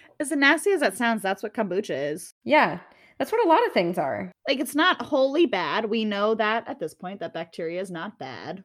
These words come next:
Speaker 2: I think, we're gonna keep reading, but I think actually I have had this.
Speaker 1: Okay.
Speaker 2: These teas are the only family that gets better with age, whereas other teas just get old. Because I, when we were in New Century Tea Gallery,
Speaker 1: Mm-hmm.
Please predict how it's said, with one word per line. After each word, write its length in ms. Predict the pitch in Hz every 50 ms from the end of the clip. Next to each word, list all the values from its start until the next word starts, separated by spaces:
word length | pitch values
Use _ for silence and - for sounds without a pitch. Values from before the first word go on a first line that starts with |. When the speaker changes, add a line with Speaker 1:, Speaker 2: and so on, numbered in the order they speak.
| _ _
Speaker 2:
I 160 | 262 277 294
think, 460 | 285 - - - 311 285 226 202 - _ _
we're 180 | 220 233 247 240
gonna 180 | 277 302 320
keep 240 | 320 - 294 254 -
reading, 360 | 190 185 170 160 160 165 160
but 100 | - 185
I 60 | 196
think 500 | 190 190 - 247 247 269 - - - - _ _ _
actually 520 | - 196 202 208 - - 208 185 185 180 -
I 140 | - 170
have 180 | 170 - 180 165
had 200 | 175 - 110 - - -
this. 360 | - - - - - - _ _ _ - 240
Speaker 1:
Okay. 240 | - - 214 143 - 233 - _ _
Speaker 2:
These 340 | 208 190 233 247 277 269 -
teas 300 | - - 226 214 214 208
are 160 | 208 - 196
the 100 | 185 180
only 220 | - 196 220 247 269
family 300 | 254 220 190 185 180 175
that 120 | 160 165 165
gets 160 | 175 170 170 180
better 280 | 165 180 175 196 202
with 180 | 190 185 185 - - -
age, 340 | 262 247 202 170 170 165 180
whereas 320 | 175 170 165 170 170 -
other 240 | - 196 196 208 208
teas 380 | 208 208 - 196 185 175 170 -
just 240 | - 151 156 - -
get 160 | 160 147 - -
old. 280 | 127 107 69 - - - _ _ _ _ _ _ _ -
Because 260 | 233 - 240 226 220
I, 500 | 220 214 214 214 208 208 208 202 - -
when 300 | - 185 190 196 202 214
we 100 | 240 247
were 120 | 240 254 -
in 180 | 226 226 220
New 100 | 208 202
Century 320 | 196 - 196 190 - 208 196
Tea 200 | - - 208 185
Gallery, 440 | 175 156 160 165 160 - 202 190
Speaker 1:
Mm-hmm. 280 | 170 170 151 151 165